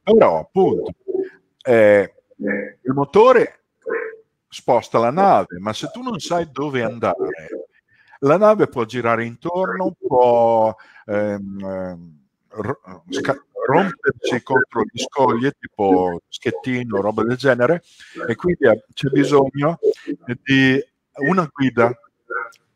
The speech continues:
Questa guida è rappresentata dal radar della nave, quindi il radar è il potenziale quantistico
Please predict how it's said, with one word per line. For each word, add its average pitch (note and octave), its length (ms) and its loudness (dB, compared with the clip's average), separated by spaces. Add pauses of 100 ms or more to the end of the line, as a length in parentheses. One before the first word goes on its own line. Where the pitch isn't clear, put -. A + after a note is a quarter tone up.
(260)
Questa F3 420 2
guida B2 460 0
è C#3 300 -6
rappresentata G#3 720 -2
dal A3 280 -4
radar B2 720 2
della A#2+ 240 -2
nave, F2 560 -6 (360)
quindi A#2 600 -4 (320)
il A2 320 -2 (160)
radar C3+ 840 2 (580)
è C#3 120 2
il D3 220 2
potenziale B2 580 -2
quantistico - 640 -6